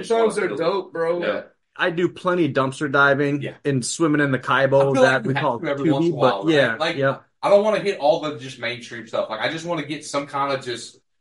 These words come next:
Speaker 2: something that nobody's heard about, kinda like what Travis said earlier, where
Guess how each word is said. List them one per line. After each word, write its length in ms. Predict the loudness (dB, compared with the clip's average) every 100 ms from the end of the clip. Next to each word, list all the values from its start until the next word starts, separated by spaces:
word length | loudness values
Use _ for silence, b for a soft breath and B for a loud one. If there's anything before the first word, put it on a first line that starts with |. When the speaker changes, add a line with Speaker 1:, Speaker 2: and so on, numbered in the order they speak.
| _ _
Speaker 2:
something 440 | -6 0 0 0 -2
that 120 | -2
nobody's 340 | 0 0 0
heard 120 | -2
about, 220 | -2 -2 -2
kinda 120 | -6
like 120 | -6
what 100 | -8
Travis 300 | -2 -2 -2
said 160 | -8 -6
earlier, 340 | -6 -8 -8
where 480 | -6 -2 -2 -4 -8